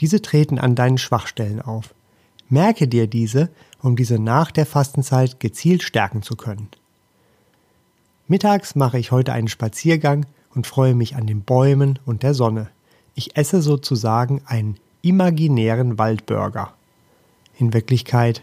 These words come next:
trinke ich natürlich weiterhin nur Wasser. Nachmittags mache ich moderaten Ausdauersport und lege mich dann für dreißig Minuten in ein Basenbad.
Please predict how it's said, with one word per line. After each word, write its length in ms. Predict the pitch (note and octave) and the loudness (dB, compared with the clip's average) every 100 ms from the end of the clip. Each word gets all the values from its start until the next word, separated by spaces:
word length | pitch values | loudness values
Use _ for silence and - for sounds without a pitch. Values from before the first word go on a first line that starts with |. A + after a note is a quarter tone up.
| - | -8
trinke 340 | - A#2 A#2+ | -2 0 0
ich 160 | A2+ - | -2 0
natürlich 520 | A2+ - A2 A2+ A2+ | -2 0 0 0 -2
weiterhin 500 | G#2 G#2 G2+ A#2+ A#2+ - | -4 -2 0 0 -2 0
nur 180 | D3+ C#3+ | 2 2
Wasser. 320 | G#2+ - - - _ _ _ _ _ _ - | 0 -4 -14 -18 _ _ _ _ _ _ -4
Nachmittags 720 | B2 D3+ G#3 F#3+ F#3 G3+ - | 0 2 2 2 2 0 0
mache 240 | C3+ B2 A#2+ | -2 0 -2
ich 180 | A2+ | -4
moderaten 640 | A#2+ A#2+ A#2 G#2+ A2+ D3+ C3+ | -2 0 0 0 -4 -2 -4
Ausdauersport 1040 | A#2+ D3 - D3+ D3+ C#3+ - C#3 C#3+ - _ _ - | 0 0 2 2 2 0 -2 0 -2 -4 _ _ -4
und 140 | C#3 | 0
lege 240 | C#3 C3+ C3+ | 0 2 2
mich 200 | B2 - | 0 0
dann 200 | B2+ C3+ | 0 0
für 160 | B2 | -2
dreißig 500 | A2+ A2+ C#3 C3+ B2+ | -2 0 0 0 -2
Minuten 440 | C3+ B2 A#2 - A#2+ | 0 2 0 -2 -4
in 240 | A#2+ A#2 | -4 -4
ein 180 | C3 A#2+ | -2 -2
Basenbad. 800 | A2+ G#2 G2+ G#2+ G2 F#2 A2 | -2 -4 -4 -8 -10 -14 -16